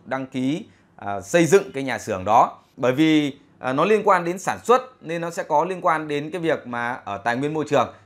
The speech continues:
Nên là những cái quy định, à, rất là, à, nghiêm ngặt trong cái việc mà làm thủ tục đấy. À, nếu như các anh chị chúng ta, à, xây dựng nhà xưởng thì chúng ta cần phải, à, quan tâm đến cái vấn đề này. À, bạn còn hỏi thêm rằng là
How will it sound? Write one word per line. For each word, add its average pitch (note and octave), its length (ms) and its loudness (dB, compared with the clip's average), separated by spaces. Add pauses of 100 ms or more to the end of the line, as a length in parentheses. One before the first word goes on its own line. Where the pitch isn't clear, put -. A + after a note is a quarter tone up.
(140)
Nên E3 280 0
là B2 280 -2
những A#2+ 160 -8
cái F3+ 140 -4
quy F#3+ 100 -2
định, F#3 280 2 (160)
à, G#2+ 160 -10
rất E3+ 160 0
là, A#2+ 380 0 (300)
à, G2 300 -8 (100)
nghiêm E3+ 220 -2
ngặt D#3 140 0 (120)
trong C3+ 160 -8
cái C#3+ 80 -4
việc C3+ 260 0
mà G#2 340 -10
làm G#2+ 320 -2
thủ F#2 140 -12
tục A#2+ 120 -6
đấy. A#2+ 240 2 (320)
À, - 80 -12
nếu D3 200 2
như F#3+ 100 -2
các F#3+ 100 0
anh F#3 80 -2
chị E3+ 260 0
chúng D3+ 140 -10
ta, D#3+ 300 2 (220)
à, B2+ 160 -4
xây F3 180 0
dựng D3 200 0
nhà B2+ 120 0
xưởng G2+ 320 0
thì A2+ 80 -8
chúng C#3 140 -6
ta C#3+ 140 4
cần A2+ 260 0
phải, F2 260 -4 (280)
à, G2 120 -12 (120)
quan D#3 260 2
tâm G3 240 2 (300)
đến C3 240 -8
cái D#3+ 360 -6
vấn C3+ 100 -4
đề C#3+ 120 2
này. B2+ 220 2 (460)
À, B2 200 -2
bạn D3+ 260 2
còn D#3+ 120 -2
hỏi B2+ 160 2
thêm G3 340 0
rằng D3 180 -6
là C3+ 280 -2